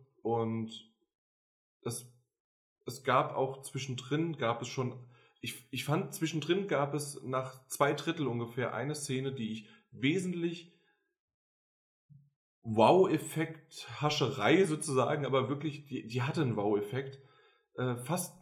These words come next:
ich will nicht sagen, besser als das Ende, aber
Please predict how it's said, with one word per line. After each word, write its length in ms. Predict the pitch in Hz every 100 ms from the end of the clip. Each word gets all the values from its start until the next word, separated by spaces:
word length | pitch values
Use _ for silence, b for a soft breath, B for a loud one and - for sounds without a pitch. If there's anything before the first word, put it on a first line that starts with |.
| _ _ _ -
ich 160 | 123
will 80 | 180
nicht 140 | 185
sagen, 280 | 156 156 143
besser 220 | 147 160
als 180 | 156 151
das 140 | 120 -
Ende, 560 | 117 160 196 175 -
aber 440 | 127 131 143 139